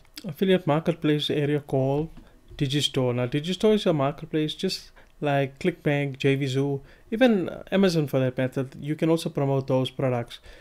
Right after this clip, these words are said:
Now, I just wanna show you the different type of products within the specific industry. For example, here in the animal and pet industry, they have these sort of products here. Lunging Gauze is self-study, owners,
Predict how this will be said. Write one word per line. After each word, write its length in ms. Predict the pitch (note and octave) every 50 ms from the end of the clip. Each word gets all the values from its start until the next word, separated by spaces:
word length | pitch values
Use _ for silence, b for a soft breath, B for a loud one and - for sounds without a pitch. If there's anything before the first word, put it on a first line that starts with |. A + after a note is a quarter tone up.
| B B B _ -
Now, 220 | D#3 C#3+ C#3+ D3+
I 40 | D#3
just 120 | D#3 - A3
wanna 160 | A#3+ A3+ F#3
show 220 | - - G#3+ G3+
you 100 | G3 F#3
the 100 | D#3+ C#3
different 420 | - - - D3+ - - E3 D3+ -
type 220 | F#3 G3 F#3+ -
of 160 | F3 D#3 -
products 380 | - C#3 C#3 C#3 C#3 C3+ - -
within 260 | B2+ - - C3+ C3
the 80 | C3 B2+
specific 540 | - - C#3 - - C#3+ C3 - C3+ C3 -
industry. 720 | - E3 D#3+ E3 D#3+ C#3+ D3+ - - D3+ D3 D#3 E3+ b b b b b b b b b -
For 120 | D3 C#3
example, 460 | C3+ B2+ B2 C3+ C#3 D3 C#3 D3+ D3
here 160 | C#3+ C#3 C#3+
in 100 | C#3+ C#3
the 100 | C#3 C3+
animal 320 | - F3+ G3 G#3 G#3 G3 E3+
and 200 | D#3 D3 C#3 C3
pet 180 | - F3 D#3+ -
industry, 680 | C#3+ D3+ D3 C#3+ C#3+ - - - D3 C#3+ C#3+ D3 D3 b b b b b b b b - - _ - -
they 200 | C#3+ C#3 C3+ C3+
have 460 | B2+ C#3 D3 C#3+ C3+ C3 B2+ B2 -
these 220 | C#3 C#3+ D3 C#3
sort 160 | - D#3 C#3+ C#3
of 120 | C3 -
products 440 | C#3+ C#3 C3+ C3+ C3+ C3 C3+ - -
here. 440 | D3 C#3 C3+ C#3 C#3 C#3 C#3 C#3+ C3+ b b b b b b b _ -
Lunging 400 | C#3 C3 C3 C3+ C3+ C3+ C3 C3
Gauze 340 | C3+ D3+ D3+ D3 C#3+ C3+ C3
is 180 | B2+ B2 A#2+
self-study, 800 | - - E3 D3 C#3+ - - - D3+ C#3 C3 C#3 C3+ C3+ C3+ C3+
owners, 580 | C3 B2 C#3+ D3 D3 D3 D3 C#3+ C#3+ C#3 -